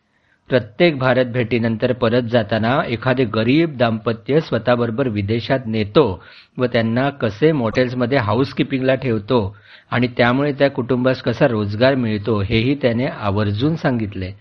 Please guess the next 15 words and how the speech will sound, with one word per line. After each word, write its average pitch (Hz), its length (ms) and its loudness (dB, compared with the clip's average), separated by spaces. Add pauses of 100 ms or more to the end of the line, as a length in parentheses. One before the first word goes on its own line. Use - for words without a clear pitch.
(1040)
भारतीय 110 640 2
लोकांना 147 400 0
कसे 143 280 0
नीट 131 260 2
सरकार 117 500 0
निवडता 127 420 0
येत 110 240 -2
नाही, 107 460 0 (360)
म्हणून 123 380 2
देश 139 300 2
अधोगतीला 117 560 0
लागला 104 340 0
आहे, 101 400 0 (520)
तसेच 131 300 2
गुजरात 113 440 2